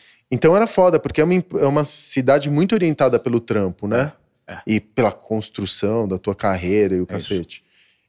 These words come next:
Speaker 1: Então, eu no come-, nunca tinha procurado emprego, não sabia bem como fazer isso. Tinha uma grana guardada, porque eu ganhava mui-, ganhava muito bem naquela época. É,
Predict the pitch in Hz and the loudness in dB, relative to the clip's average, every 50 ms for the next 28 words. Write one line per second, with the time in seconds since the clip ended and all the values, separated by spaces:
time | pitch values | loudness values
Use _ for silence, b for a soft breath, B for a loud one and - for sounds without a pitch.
0 | _ - 117 120 117 143 143 147 165 175 180 180 185 180 180 175 170 160 147 143 | _ -6 -6 -4 0 2 4 4 4 4 2 2 2 2 2 2 0 -2 -4 -6
1 | - _ _ - 139 147 160 170 170 170 - _ _ - 139 139 151 151 - 170 | -8 _ _ -2 2 4 4 4 4 0 -4 _ _ -4 -2 0 0 2 2 2
2 | 165 156 143 135 139 151 165 151 156 139 - - 143 135 120 - _ - 131 - | 2 2 2 2 2 2 2 0 -2 -2 -2 -2 -2 -2 -4 -4 _ -6 -4 0
3 | - 139 131 123 127 127 143 160 170 160 - - 175 180 185 208 208 185 180 170 | 2 4 4 4 4 2 0 -2 -4 -4 -2 2 2 4 4 2 0 0 -2 -2
4 | 143 131 135 - - 139 127 123 131 127 127 123 113 117 123 123 120 - 127 123 | 0 0 -2 -2 -2 -2 -2 0 2 2 2 2 2 0 0 -2 -2 -2 -4 -4
5 | 123 117 - - 127 117 123 127 127 143 139 - 143 - - 170 170 165 151 139 | -4 -4 0 0 0 0 2 0 0 0 -2 -4 -4 -2 0 2 2 2 4 2
6 | 131 127 127 127 123 120 123 123 117 117 120 131 135 135 - - - 117 113 117 | 2 2 2 2 2 2 4 2 4 4 4 2 2 2 -2 -2 -4 -2 0 2
7 | 117 110 123 117 120 120 120 127 139 - - _ _ _ - 123 120 120 123 117 | 2 2 2 0 0 0 0 -2 -2 -4 -8 _ _ _ 0 2 4 4 4 4
8 | 120 110 120 135 156 165 - 131 120 120 123 123 110 - 123 107 104 110 110 131 | 4 4 4 4 2 2 0 -2 -2 0 0 0 0 0 0 2 2 2 0 0
9 | - - _ _ _ B B B B B B B B B B B B B B _ | -2 -6 _ _ _ B B B B B B B B B B B B B B _
10 | _ _ _ _ - 107 104 98 | _ _ _ _ -6 -4 -4 -4